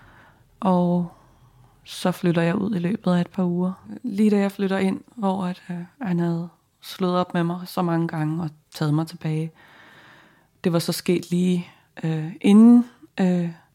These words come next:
at jeg skulle være ude af min lejlighed, så derfor var jeg nødt til at flytte ind, selvom jeg i virkeligheden havde sådan en ret død følelse indeni.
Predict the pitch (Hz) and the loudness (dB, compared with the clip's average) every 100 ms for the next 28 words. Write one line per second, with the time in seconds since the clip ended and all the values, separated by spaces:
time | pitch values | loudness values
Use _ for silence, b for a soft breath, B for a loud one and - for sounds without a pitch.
0 | _ _ _ _ _ _ _ - 180 175 | _ _ _ _ _ _ _ 0 2 2
1 | - 165 170 165 190 233 240 208 170 160 | 0 -4 0 2 4 6 6 6 4 2
2 | 151 165 180 185 - - 165 175 - 180 | 2 0 -2 -4 -6 -12 -4 -4 -2 -2
3 | 175 165 175 - 180 - 156 151 147 - | 2 4 2 0 -8 -6 -4 -2 -4 -8
4 | b b - 170 160 170 160 165 - 165 | b b -2 0 0 2 0 -2 -4 0
5 | 156 156 160 165 170 151 156 151 160 175 | 0 0 -4 -2 -2 -2 -4 -4 -4 -4
6 | - _ _ - - _ - 156 - 175 | -8 _ _ -20 -20 _ -4 -4 -4 -6
7 | - - 175 175 202 190 180 190 | -6 -6 -6 -6 -6 -4 -4 -6